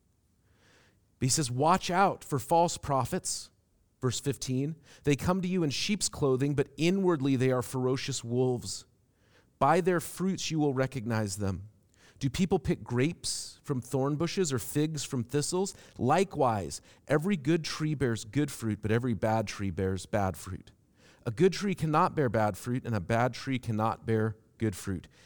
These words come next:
Every tree that does not bear good fruit is cut down and thrown into the fire, and thus by your fruits you will recognize them." This is an interesting thought. While there is certainly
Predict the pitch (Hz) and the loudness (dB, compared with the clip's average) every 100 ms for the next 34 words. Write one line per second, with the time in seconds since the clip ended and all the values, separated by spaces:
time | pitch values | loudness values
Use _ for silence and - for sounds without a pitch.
0 | _ - 135 147 196 - - 143 139 95 | _ 0 0 2 -2 -4 -4 -2 -2 -4
1 | 67 123 123 117 110 117 - 123 110 107 | -4 0 0 0 0 0 0 -2 -2 -4
2 | - 113 107 - - - 151 - 127 120 | -4 -4 -4 -6 -12 -4 -4 -2 0 0
3 | 117 - 92 - - 117 139 135 120 - | 0 -2 -10 -10 -4 -2 0 -2 -4 -2
4 | 98 98 104 - - - 104 113 131 - | 0 2 0 -4 -14 -4 0 0 0 -4
5 | 101 90 85 - - 139 - - 104 101 | -4 -2 -6 -6 -2 -2 -4 -4 -4 0
6 | 104 104 101 - - - 98 110 113 90 | 0 -2 -4 -16 -20 -6 0 0 0 -2
7 | 92 87 82 73 62 - _ _ _ _ | -2 -2 -6 -10 -12 -18 _ _ _ _
8 | _ _ - - - - _ _ - - | _ _ -20 -20 -20 -20 _ _ -20 -20
9 | - - - - 233 226 214 202 170 160 | -20 -20 -16 -6 -2 2 2 2 -2 -2
10 | 117 127 127 - - - - - - - | -2 0 0 -2 -10 -20 -20 -20 -20 -20
11 | - - _ _ _ _ - _ - 170 | -20 -20 _ _ _ _ -20 _ 2 4
12 | 175 170 135 165 147 - - 196 - 143 | 6 4 2 2 2 2 2 0 0 -2
13 | 123 117 127 | 2 2 0